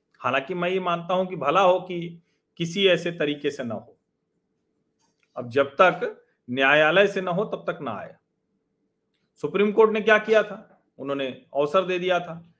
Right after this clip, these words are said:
छब्बीस जुलाई पाँच बजे तक कहा कि जाइए आप लोग हाई कोर्ट में जाकर बात कीजिए।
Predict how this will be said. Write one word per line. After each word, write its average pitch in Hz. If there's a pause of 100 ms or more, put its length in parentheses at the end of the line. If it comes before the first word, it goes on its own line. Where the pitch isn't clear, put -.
(120)
छब्बीस 147
जुलाई 151
पाँच 156
बजे 165
तक 165
कहा 151 (160)
कि 135
जाइए 156
आप 151
लोग 113 (380)
हाई 143
कोर्ट 151
में 139
जाकर 117
बात 147
कीजिए। 180